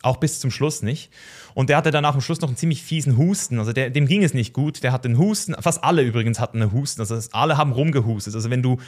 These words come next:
getriggert wirst von anderen Leuten, dann hast du, dann, dann wirst du dort auch gechallenged. Mich hat es nie gechallenged, bis am zweitletzten Tag, wo er neben mir gesessen ist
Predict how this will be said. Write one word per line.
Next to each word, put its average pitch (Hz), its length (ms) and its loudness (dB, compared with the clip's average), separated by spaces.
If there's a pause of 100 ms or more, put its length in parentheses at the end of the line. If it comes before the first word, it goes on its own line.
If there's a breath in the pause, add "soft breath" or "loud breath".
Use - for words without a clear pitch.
(140 loud breath)
getriggert 170 480 2
wirst 170 200 0
von 139 100 -6
anderen 139 340 0
Leuten, 165 540 2 (640 loud breath)
dann 127 120 2
hast 151 200 2
du, 147 180 -2
dann, 147 260 0
dann 147 320 -2
wirst 170 180 2
du 160 60 -4
dort 151 140 0
auch - 160 -2
gechallenged. 135 640 -2 (280 loud breath)
Mich 165 140 2
hat 180 120 2
es 147 100 0
nie 214 180 4
gechallenged, 156 720 0 (420 loud breath)
bis 208 280 2 (100)
am 151 280 2
zweitletzten 180 600 0
Tag, 151 460 2
wo 143 120 2
er 151 240 2
neben 165 260 2
mir 160 140 2
gesessen 139 440 0
ist 131 400 -8